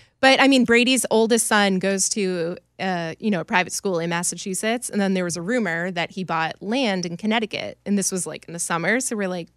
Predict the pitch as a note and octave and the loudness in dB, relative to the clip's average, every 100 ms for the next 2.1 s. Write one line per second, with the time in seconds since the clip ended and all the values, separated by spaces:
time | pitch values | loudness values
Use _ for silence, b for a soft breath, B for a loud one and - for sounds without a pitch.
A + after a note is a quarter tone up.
0 | _ - G#3+ C#4 - G3 F#3 F#3 G3+ G3+ | _ -20 -14 -14 -8 -6 -4 -6 -6 -6
1 | A#3+ G3+ _ _ _ _ _ F#3+ F#3 F3 | -6 -8 _ _ _ _ _ -8 -6 -6
2 | F3 | -8